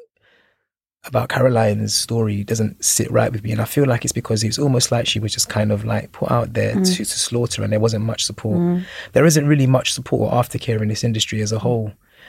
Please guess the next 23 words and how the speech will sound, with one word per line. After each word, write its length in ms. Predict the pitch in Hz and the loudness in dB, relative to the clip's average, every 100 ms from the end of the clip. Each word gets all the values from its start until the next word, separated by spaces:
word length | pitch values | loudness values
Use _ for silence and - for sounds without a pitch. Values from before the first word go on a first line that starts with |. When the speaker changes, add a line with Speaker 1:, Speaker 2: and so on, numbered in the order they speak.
| - - | -20 -2
Speaker 1:
Um, 400 | 113 107 110 - - | 2 2 0 -4 -6
like, 160 | 113 123 | 0 2
even 220 | 120 123 | 2 2
myself, 380 | 117 - 123 110 | 2 4 2 0
like, 160 | 107 | -2
I 60 | 113 | 0
do, 380 | 113 107 104 - - | 0 0 0 -4 -4
I 100 | 113 | -2
do 380 | 110 104 104 107 - - | 0 0 0 -4 -12 -2
factual 300 | 107 - 107 | 0 2 0
entertainment. 320 | - 120 101 | 2 2 2
I 40 | |
do 140 | 113 110 | 2 2
a 20 | |
lot 80 | 113 | 2
of 80 | 117 | 2
shows 260 | 113 104 | 2 0
about, 360 | 104 107 104 - | 0 0 0 0
um, 440 | 107 104 104 107 - - _ - | 0 0 -2 -6 -14 -20 _ -2
you 80 | 101 | -2
know, 120 | 107 | -2
death, 480 | 104 - 110 - - _ _ - | -2 -2 -2 -6 -18 _ _ -6
murder, 420 | 101 101 104 110 | -2 0 0 -2